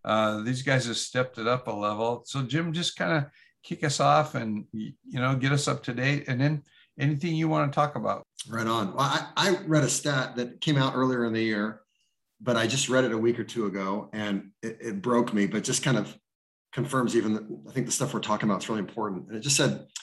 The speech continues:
Speaker 2: this is from Gallup. It said twenty-three per, uh,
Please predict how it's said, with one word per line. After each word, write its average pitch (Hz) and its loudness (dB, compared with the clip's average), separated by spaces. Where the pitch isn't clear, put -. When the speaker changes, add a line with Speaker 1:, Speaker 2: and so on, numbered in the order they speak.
Speaker 2:
this - -2
is 147 2
from 131 4
Gallup. 113 4
It - -16
said 110 -6
twenty-three 143 4
per, 120 -2
uh, 107 -4